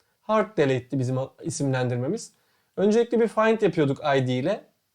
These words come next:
Devamında da remove yaparak bu işlemi bitiriyorduk. O zaman gelin biz de aynı bu şekilde yapalım. Öncelikle bir T item elde edecekmişim. Nereden gelecek? Get by I D'den. Get by I D sıklıkla kullanıca-, kullanacağımız bir metot olacak.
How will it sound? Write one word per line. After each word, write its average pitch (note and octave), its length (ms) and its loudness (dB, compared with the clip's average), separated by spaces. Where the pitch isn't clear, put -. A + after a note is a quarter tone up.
Devamında F3 460 4
da G#3 120 4
remove G3+ 360 4
yaparak G#3+ 400 0
bu G#3+ 100 2
işlemi A3 300 0
bitiriyorduk. E3+ 600 0
O G3+ 120 0
zaman E3+ 300 2
gelin F3+ 400 2
biz F#3 160 4
de E3 60 -2
aynı F3 260 2
bu F3 60 0
şekilde D#3 340 -2
yapalım. C#3 340 0
Öncelikle A3+ 540 2
bir A#3 160 4
T G#3+ 260 2
item G#3 200 2
elde C3+ 240 2
edecekmişim. C3 680 -2
Nereden G3+ 340 2
gelecek? C3+ 640 -2
Get F3 320 -4
by F#3+ 220 2
I B2+ 100 0
D'den. B2 340 -6
Get G3 280 -2
by E3 220 4
I D#3+ 60 2
D F#3+ 80 2
sıklıkla F3+ 560 -4
kullanıca-, D3 380 0
kullanacağımız E3 640 0
bir F#3+ 60 2
metot F3 300 -2
olacak. B2 320 -8